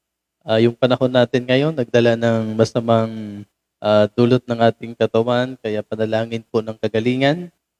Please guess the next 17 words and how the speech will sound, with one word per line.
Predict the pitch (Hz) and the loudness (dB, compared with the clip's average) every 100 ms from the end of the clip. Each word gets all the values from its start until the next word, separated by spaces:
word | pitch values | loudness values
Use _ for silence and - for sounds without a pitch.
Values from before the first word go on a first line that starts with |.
| _ - | _ -2
ah, | 107 | 0
sa | 110 - 113 | 0 -4 -2
lahat | 110 127 123 123 | -2 2 2 0
na | - 113 | -2 -2
nakakaranas | 110 - 110 107 107 104 - | -2 -2 -2 -2 -4 -12 -8
ng, | 104 104 101 _ _ | -8 -8 -16 _ _
ah, | 104 104 101 101 101 101 | -2 0 -2 -4 -6 -6
karamdaman. | 104 104 101 101 98 92 90 _ | -6 -6 -6 -4 -4 -8 -20 _
Okay? | - 110 127 151 - _ _ _ | -6 -2 0 0 -6 _ _ _
I-claim | 135 - 156 156 | -4 2 2 4
natin | 156 151 151 151 | 2 4 4 4
yan | 147 | 2
sa | - 139 | 2 0
pangalan | 131 123 120 120 113 | 0 2 4 2 0
ng | 110 | -2
ating | 107 107 107 104 - | -2 -2 -6 -8 -14
Panginoon. | 104 101 101 98 | -10 -10 -10 -12